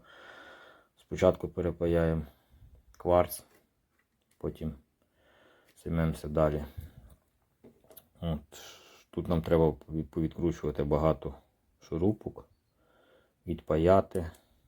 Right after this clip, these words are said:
щоб добратися о до того блоку.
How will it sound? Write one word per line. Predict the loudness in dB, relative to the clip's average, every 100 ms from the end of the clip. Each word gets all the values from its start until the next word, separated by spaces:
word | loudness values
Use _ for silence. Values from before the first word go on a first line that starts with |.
| _ _ _ _ _ -16
щоб | -8
добратися | -4 2 2 2 -2 -12
о | -4 -2
до | -2
того | -4 -4 -4 -6 -14 _ _ _ _ _
блоку. | -8 -4 -4 -6